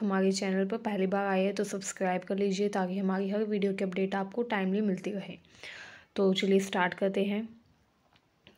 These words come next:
तो ये जो आपका एग्ज़ाम है हिंदी का, जेई हिंदी, हिंदी भाषा, हिंदी गद्य का उद्भव और विकास, इसमें आपने सिलेबस तो I hope देख लिया होगा।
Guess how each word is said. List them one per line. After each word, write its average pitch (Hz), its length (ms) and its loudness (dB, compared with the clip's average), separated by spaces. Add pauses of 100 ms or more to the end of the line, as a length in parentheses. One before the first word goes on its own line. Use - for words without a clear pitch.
(140)
तो 262 120 10 (640)
ये 226 220 4
जो 233 180 4
आपका 220 480 2 (380)
एग्ज़ाम 202 480 0
है 214 120 2
हिंदी 202 380 0
का, 196 200 -2
जेई 196 280 0
हिंदी, 190 460 -2 (280)
हिंदी 196 360 0
भाषा, 196 520 -4 (640)
हिंदी 202 260 2
गद्य 196 380 2
का 214 120 0
उद्भव 196 400 2
और 190 100 4
विकास, 190 460 0 (600)
इसमें 220 500 0 (760)
आपने 208 280 2
सिलेबस 214 480 0
तो 214 80 -2
I 202 140 2
hope 202 180 -2
देख 190 280 2
लिया 202 180 0
होगा। 196 320 0